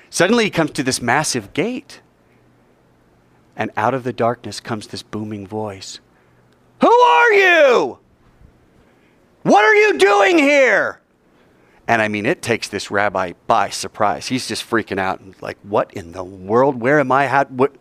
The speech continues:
Holy moly." Second time, "Who are you? What are you doing here?"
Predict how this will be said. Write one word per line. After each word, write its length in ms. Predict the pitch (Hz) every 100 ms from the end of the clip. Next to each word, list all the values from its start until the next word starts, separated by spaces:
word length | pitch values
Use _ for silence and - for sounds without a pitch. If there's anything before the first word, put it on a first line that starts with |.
| _
Holy 360 | - 165 175 120
moly." 400 | 113 143 165 180 - - - - _ _ _ - -
Second 380 | - - - 110
time, 340 | - 127 104 95 -
"Who 80 | 440
are 340 | 494 480 466
you? 680 | 392 403 370 302 226 147 95 _ _ _ _ _ _ _
What 180 | - 392
are 80 | 415
you 200 | 392 359
doing 400 | 339 381 381 330
here?" 580 | 262 285 247 190 113